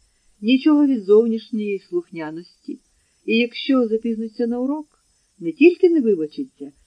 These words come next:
а ще й наговорить грубощів учителю. В його послужному списку ще раніше було зафіксоване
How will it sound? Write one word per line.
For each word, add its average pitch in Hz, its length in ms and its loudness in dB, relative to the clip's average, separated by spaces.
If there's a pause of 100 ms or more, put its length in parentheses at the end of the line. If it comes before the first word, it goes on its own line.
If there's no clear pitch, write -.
(120)
а 175 120 -8
ще 240 200 -6
й 247 80 -2
наговорить 214 520 -2
грубощів 165 800 -8
учителю. - 520 -12 (840)
В 180 80 -14
його 220 240 0
послужному 233 680 -4
списку 294 640 -6
ще 226 240 -4
раніше 269 360 -4
було 233 260 -8
зафіксоване 214 760 -10